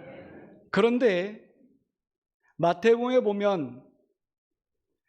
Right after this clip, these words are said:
이에 버금가는 고백 하나가 또 나옵니다. 그 고백은 다름 아닌 아브라함과 다윗의 자손 예수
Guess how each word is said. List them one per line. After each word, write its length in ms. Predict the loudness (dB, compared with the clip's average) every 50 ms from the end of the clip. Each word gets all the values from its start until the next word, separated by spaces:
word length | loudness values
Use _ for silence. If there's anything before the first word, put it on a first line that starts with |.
| _ _ _ _ _ _ _
이에 400 | -2 0 2 4 4 4 4 2
버금가는 800 | 2 0 -2 0 0 -2 -2 -2 0 2 2 2 2 -2 -4 -6
고백 340 | -4 -4 0 0 0 0 0
하나가 340 | -2 -2 -2 -2 -2 -4 -2
또 100 | -4 -4
나옵니다. 640 | -2 -2 -2 -2 -4 -6 -10 -12 -16 -20 -20 -20 _ _ _ _ _ _ _ _ _ _ _ _ _ _ _ _ _ _
그 280 | _ 0 2 2 2 0
고백은 680 | -2 -2 -2 0 0 0 0 0 0 -2 -4 -6 -8 -8
다름 320 | -6 -4 -2 -2 0 0
아닌 420 | -2 -2 0 -2 -2 -2 -4 -6 -8 -12 -18 -20 -20 _ _ _ _ _ _ _ _ _ _ _ _ _ _ _ _ _
아브라함과 1120 | -2 -2 0 2 4 4 6 6 6 4 2 -2 0 2 4 4 4 4 2 -2 -4 -10 -16 -20 -20 _ _ _ _ _
다윗의 540 | -10 -6 -4 -4 -2 -4 -4 -4 -4 -6 -4
자손 580 | -4 -6 -8 -4 -2 -2 -2 -2 -4 -8 -12 -16 -20 _ _ _ _ _ _ _ _ _ _ _
예수 920 | -6 -2 2 4 4 4 4 2 -2 -4 -2 -2 0 0 0 -2 -4 -10